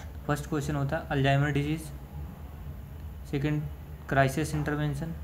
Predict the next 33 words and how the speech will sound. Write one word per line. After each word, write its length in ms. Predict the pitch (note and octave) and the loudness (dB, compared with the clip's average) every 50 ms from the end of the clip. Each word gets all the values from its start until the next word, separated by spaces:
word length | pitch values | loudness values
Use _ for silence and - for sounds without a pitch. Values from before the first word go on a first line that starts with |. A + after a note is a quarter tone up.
| - - - - - | -8 -10 -8 -4 -2
थर्ड 140 | D3 C#3 C#3 | -2 0 0
क्वेश्चन 260 | - D3 C#3 C#3 D3+ | 0 0 0 0 0
होता 200 | C#3+ C#3 C#3 E3+ | 0 0 0 -2
है 120 | D#3+ D3+ C#3+ | -2 0 0
anorexia 500 | C#3+ C#3+ D3 C#3+ C#3 C#3 C#3+ D3 C#3 C#3 | 0 2 2 2 2 2 2 4 6 6
nervosa, 420 | C3 C3 C3 C3+ C3+ - E3 E3+ - - - - - - - - - - - - - - - - - | 6 6 4 2 2 0 -2 -4 -6 -8 -10 -10 -12 -12 -10 -10 -10 -10 -10 -12 -12 -12 -8 -2 0
फोर्थ 240 | D3 D3 D3 - E3 | 2 2 2 0 0
में 80 | D3+ | 0
होता 200 | C#3+ C#3 C#3 D3+ | 0 0 0 0
है 140 | D3+ C#3+ - | 0 0 0
technique 420 | D3+ C#3+ - D3 D3+ D#3 D3+ - | -2 0 0 0 0 0 0 0
of 180 | D#3 C#3+ - D#3+ | -2 -2 2 2
आईपीआर, 560 | C#3+ C#3 C3+ C#3 C#3+ C#3+ C#3 C3+ C3+ C3+ D3+ | 2 2 2 2 2 4 4 4 4 2 0
interpersonal 640 | C#3 C3+ D3+ C#3 C3+ C3+ C3 C3 C3+ D3 D#3+ D#3 C3+ | 2 2 2 4 4 2 2 2 0 -2 -2 -2 -4
relationship। 1700 | B2+ B2 B2+ B2+ B2 - D3+ C#3+ C#3 - D#3 - - - - - - - - - - - - - - - - - - - - - - | -2 -2 -4 -4 -4 -6 -8 -8 -8 -8 -10 -12 -14 -16 -16 -16 -16 -16 -16 -16 -16 -16 -18 -18 -18 -18 -18 -18 -18 -18 -12 -6 -2
ई 140 | E3+ E3+ E3 | 2 2 4
वाला 200 | E3 D#3+ D#3 D#3+ | 4 4 4 2
क्वेश्चन 320 | D#3+ D#3 D3 C#3 - D#3 D3+ | 2 0 0 0 0 0 2
होता 200 | C#3 C3+ C#3 D#3 | 2 2 2 2
है 100 | D#3+ D3 | 2 2
मिनी 240 | C#3+ C#3+ D3 D#3 D#3+ | 2 2 2 2 2
मेंटल 400 | D#3 D3 C#3+ C#3+ C#3+ D3 D#3 - D#3+ | 2 2 2 2 2 2 0 0 -4
स्टेटस 380 | C#3+ - D3 C3+ C3 C3 C#3 | -2 0 0 0 2 0 0
एग्जामिनेशन 580 | C#3+ C3 B2+ C3 C3+ C3+ C#3 C#3 C#3 C#3 D3+ D3 | 0 0 2 2 2 4 4 4 2 2 0 -2
क्या 120 | D3 D3+ | -2 -2
होता 240 | C#3+ C#3+ C#3 C#3 D#3 | -2 -4 -4 -4 -6
है, 160 | D#3+ - - - - - - - - - - - - - - - - - | -6 -8 -10 -12 -12 -12 -12 -12 -12 -12 -12 -12 -12 -12 -12 -12 -14 -12
साइको 520 | - - - - C#3+ C#3 D3 D3 - E3+ E3+ - E3+ | -10 -6 0 2 2 4 2 2 0 -2 -2 0 0
एनालिटिकल 600 | D3 C#3+ C#3 C#3 C#3 C3+ C#3 C#3+ C#3+ D#3 D3 D3 | 2 4 6 6 6 4 4 2 2 2 2 2
मॉडल 320 | C#3+ C#3 C#3 C#3+ C#3+ C#3+ | 2 4 4 4 4 2
क्या 120 | C#3 D3+ | 0 -2
होता 260 | D3 C#3+ C#3 C#3+ - D#3 | -2 -2 -4 -4 -6 -6
है 100 | D#3 | -6